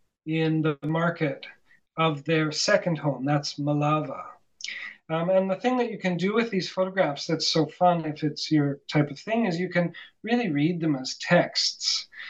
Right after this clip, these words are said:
So on the front in the book, I, I really read the, the look of my grandparents in this photograph,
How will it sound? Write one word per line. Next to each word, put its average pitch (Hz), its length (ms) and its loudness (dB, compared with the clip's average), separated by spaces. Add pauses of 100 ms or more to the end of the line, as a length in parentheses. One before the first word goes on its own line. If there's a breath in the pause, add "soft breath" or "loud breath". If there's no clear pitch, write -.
(140)
So 185 220 -2
on 180 200 4
the 175 80 -4
front 196 420 2 (140)
in 170 140 2
the 156 60 2
book, 147 360 0
I, 147 260 2
I 160 60 -2
really 156 260 0
read 151 380 0
the, 139 260 0 (640)
the 160 80 0
look 175 320 0
of 147 180 -2 (100)
my 151 200 0
grandparents 147 640 0
in 147 160 2
this 143 140 -2
photograph, 139 720 -2